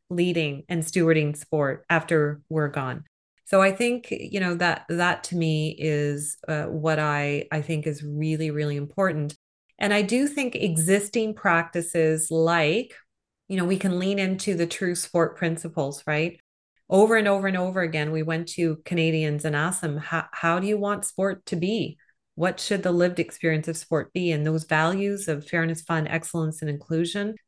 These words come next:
the seven principles of true sport, those to me, that's the language.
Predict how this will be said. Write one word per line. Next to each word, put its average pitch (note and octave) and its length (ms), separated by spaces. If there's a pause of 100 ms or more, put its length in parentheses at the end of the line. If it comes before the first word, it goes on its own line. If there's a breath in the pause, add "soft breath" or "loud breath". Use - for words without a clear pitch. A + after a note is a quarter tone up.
the D#3+ 60
seven D#3 380
principles F3+ 720
of F3 100
true F3 260
sport, F3+ 540 (400)
those A#3+ 500
to - 120
me, F3+ 520
that's F#3+ 260
the C4 120
language. E3+ 580